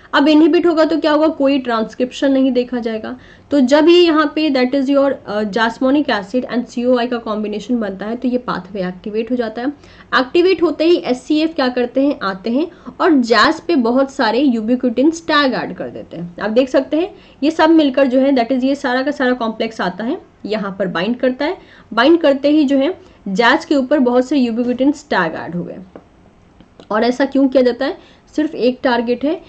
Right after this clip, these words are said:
कि कुछ भी करके एमवाईसी टू को free कर दिया जाए, क्योंकि ये transcription factor है, Free होगा तभी तो transcription करवाएगा।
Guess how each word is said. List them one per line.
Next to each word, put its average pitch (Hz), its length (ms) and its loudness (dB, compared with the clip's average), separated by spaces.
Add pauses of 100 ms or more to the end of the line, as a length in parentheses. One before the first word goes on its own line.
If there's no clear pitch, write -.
(160)
कि 240 60 -10
कुछ 262 220 -2
भी 359 160 4
करके 285 440 0
एमवाईसी 262 560 2
टू 226 140 -4
को 277 160 -4
free 269 300 0
कर 185 200 -2
दिया 160 260 -8
जाए, - 180 -12 (380)
क्योंकि 214 220 -2
ये 277 120 4
transcription 269 640 0
factor 202 380 -4
है, - 100 -10 (360)
Free 285 140 2
होगा 320 300 4
तभी 240 280 -2
तो 269 120 2
transcription 277 640 -2
करवाएगा। 302 480 -2